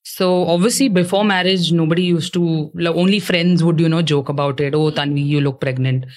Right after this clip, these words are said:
But after marriage, even your relatives and all start asking about all of this. Plus, I had this really bad car accident, so because of which I'm a, I'm disabled. So I walk a certain way.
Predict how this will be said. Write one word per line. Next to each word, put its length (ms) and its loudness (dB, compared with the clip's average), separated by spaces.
But 120 0
after 300 -2
marriage, 400 2
even 260 2
your 200 2
relatives 640 2
and 140 2
all 240 2
start 340 -4
asking 440 -2
about 280 -2
all 160 -2
of 140 -4
this. 240 -4
Plus, 280 -2
I 60 -
had 320 -4
this 460 -2
really 240 0
bad 280 -2
car 200 -4
accident, 560 -4
so 260 -4
because 220 -2
of 80 0
which 160 -2
I'm 160 0
a, 280 0
I'm 300 0
disabled. 800 -4
So 120 -4
I 100 2
walk 320 0
a 60 0
certain 440 -2
way. 200 -6